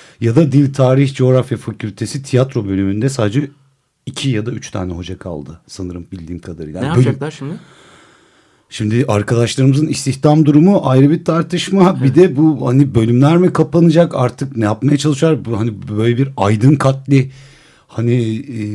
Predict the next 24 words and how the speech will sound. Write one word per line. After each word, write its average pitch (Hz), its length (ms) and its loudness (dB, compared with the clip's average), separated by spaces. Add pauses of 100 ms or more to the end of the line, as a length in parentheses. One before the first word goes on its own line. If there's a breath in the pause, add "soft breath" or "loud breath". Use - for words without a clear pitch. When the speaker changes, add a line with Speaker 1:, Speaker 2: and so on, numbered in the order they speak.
(720)
Speaker 1:
nin 139 460 2
ardından 131 760 2
o 139 200 2
açığı, 127 540 -2
iş 131 160 -4
gücü 147 200 2
açığını 135 320 2
nasıl 131 220 2
gidermeyi 123 460 0
planlıyor 120 360 -2
iktidar 127 380 -2
bilmiyorum. 120 440 4
Mollaları 107 460 2
mı 123 100 -4
dolduracak 120 500 -4
oraya 120 220 -2
her 113 60 0
yere 113 200 -4
yaptığı 117 280 -6
gibi 110 180 -8
onu 110 200 -4
da 117 100 -4
bilmiyorum 117 460 -2
ama 123 400 -2